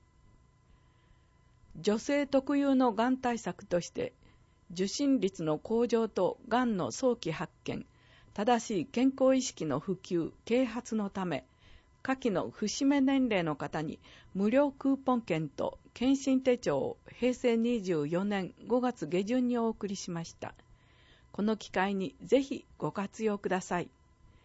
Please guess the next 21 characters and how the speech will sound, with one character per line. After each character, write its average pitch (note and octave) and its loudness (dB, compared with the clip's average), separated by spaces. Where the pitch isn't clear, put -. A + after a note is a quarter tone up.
平 A#3 4
成 A#3 4
二 A#3+ 4
十 G#3 4
四 G3 2
年 G3 -2
四 - -6
月 C4 0
二 C4 4
十 G3+ 2
一 F3+ -2
日 B3 -2
以 A#3+ -6
降 G#3+ 2
に C3 0
転 G3+ 0
入 A3+ 2
さ G3+ -4
れ G#3 -4
た G3 -4
方、 F3+ -2